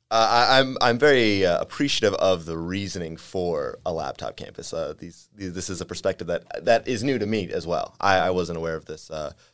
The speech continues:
sort of this, um, the thought that was put into this. I only saw the email that went out, and I'm also in a bit of a unique position where I am a computer science student who,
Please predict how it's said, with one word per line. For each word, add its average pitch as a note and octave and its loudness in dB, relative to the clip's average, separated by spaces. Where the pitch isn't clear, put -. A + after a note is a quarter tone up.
sort E2 -12
of D#2 -8
this, - -14
um, A1 -14
the - -20
thought G#2 4
that G2+ 4
was F2 -4
put F2 -6
into D#2+ -6
this. D2 -8
I F2+ 2
only F2 -2
saw F2 0
the E2 -6
email F#2 -2
that E2 -2
went E2 -4
out, A2 0
and F2+ -4
I'm F#2 0
also D3 6
in G#2 0
a - -2
bit A#2+ 2
of A2+ 2
a G#2+ 0
unique F#2+ -4
position D#2+ -8
where D2+ -8
I F2 -4
am D#2+ -6
a D2 -10
computer G2 -6
science F2+ -4
student E2+ -6
who, E2 -20